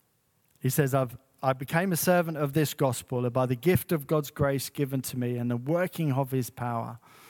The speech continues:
Although I'm the least of all the saints, the grace was given to me to bring the good news of the boundless riches of Christ and to make everyone see the plan of the mystery hidden in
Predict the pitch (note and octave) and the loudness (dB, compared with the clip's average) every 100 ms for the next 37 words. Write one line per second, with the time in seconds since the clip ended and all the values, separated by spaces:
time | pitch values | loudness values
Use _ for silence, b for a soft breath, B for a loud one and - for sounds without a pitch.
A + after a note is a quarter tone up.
0 | B B - D#3+ F#3 F#3+ F3+ E3+ E3+ - | B B 0 2 6 4 4 2 0 -2
1 | E3+ E3+ A3 - F#3+ F3 F#3 E3 - E3 | 2 4 2 0 2 4 4 4 2 2
2 | C#3 C3 - B2 A2+ D3 F3 F3 - D#3+ | 2 0 -2 -4 0 0 2 -2 -2 -6
3 | - E3 D3+ D3 C3 C3+ C3 B2+ D3 D#3+ | -2 -2 0 -2 -2 0 0 0 -6 -4
4 | A#2+ D3+ E3 E3 D3 D3+ D#3 D3 C#3 C3 | -2 2 2 2 2 2 0 2 2 2
5 | A#2+ - B B B B B B B B | 0 -6 B B B B B B B B
6 | B - C3+ B2 B2 D#3 E3+ F#3 E3+ D#3 | B -2 0 0 0 2 2 2 2 2
7 | D#3 D#3+ - - C3 B2+ - C3+ B2+ A#2+ | 2 0 0 -2 0 -2 0 2 2 0
8 | - A#2 B2 C3 C#3 D#3 C#3+ C#3+ C3+ B2+ | -2 -4 -2 -2 -2 0 0 2 0 0
9 | - C3+ B2+ A2+ - B _ A#2+ - C3+ | 2 2 2 0 -6 B _ -6 -4 -2
10 | C3+ C3 C3 C3 B B A#2+ G#2+ A#2 A#2+ | 0 2 0 -2 B B -4 -2 0 0
11 | C3 - C#3 B2+ A2+ C3 B2+ A#2 A#2 | 0 -2 -4 -4 -2 -2 0 -2 -6